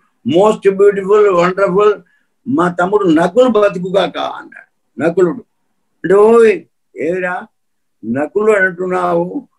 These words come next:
భారత యుద్ధం గెలవడానికి భీ-, భీముడు, అర్జునుడు తప్ప నకులుడు నీ మొత్తం యుద్ధం గెలవలేస్తాడా?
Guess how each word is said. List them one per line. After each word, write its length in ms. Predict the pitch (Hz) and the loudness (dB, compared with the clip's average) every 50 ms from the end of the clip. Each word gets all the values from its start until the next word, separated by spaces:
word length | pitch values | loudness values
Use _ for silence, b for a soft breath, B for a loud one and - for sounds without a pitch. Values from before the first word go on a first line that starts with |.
| _ _ _ _ - | _ _ _ _ -16
భారత 360 | - 98 135 151 180 202 202 226 | -10 -6 -4 -2 0 0 2 0
యుద్ధం 300 | 220 220 202 185 220 214 | 0 0 -2 -6 -6 -2
గెలవడానికి 680 | 202 196 190 196 202 208 208 208 202 202 196 202 185 | 0 0 0 0 -2 -4 -4 -6 -6 -6 -6 -6 -6
భీ-, 640 | 156 139 131 151 165 180 190 190 185 180 165 143 135 | -6 -4 0 0 2 2 0 -2 -4 -4 -4 -2 0
భీముడు, 560 | 143 165 170 180 190 202 202 202 208 208 208 | 2 4 4 4 2 0 2 4 4 4 4
అర్జునుడు 540 | 190 175 175 160 151 180 190 196 190 185 185 | 4 2 -2 -4 -4 -6 -4 -4 -2 -2 -2
తప్ప 560 | - - 175 175 - - 185 185 180 - - b b b b b b b _ - | -2 -2 -4 -4 -4 -2 -2 -2 -2 -4 -10 b b b b b b b _ -4
నకులుడు 600 | 110 135 156 170 170 - 220 220 214 208 208 196 | -2 0 0 0 0 0 0 2 4 4 4 4
నీ 280 | 185 180 180 180 180 175 | 2 2 2 2 2 2
మొత్తం 420 | 170 170 170 170 170 - 202 196 | 2 0 -2 -4 -2 -2 -2 -2
యుద్ధం 340 | 190 180 170 160 - - 196 | -2 -6 -8 -8 -6 -2 0
గెలవలేస్తాడా? 920 | 190 175 165 165 170 185 190 202 196 185 180 196 190 185 185 196 202 226 | 0 2 2 2 2 2 2 2 2 0 0 -2 -2 -2 -2 -4 -6 -8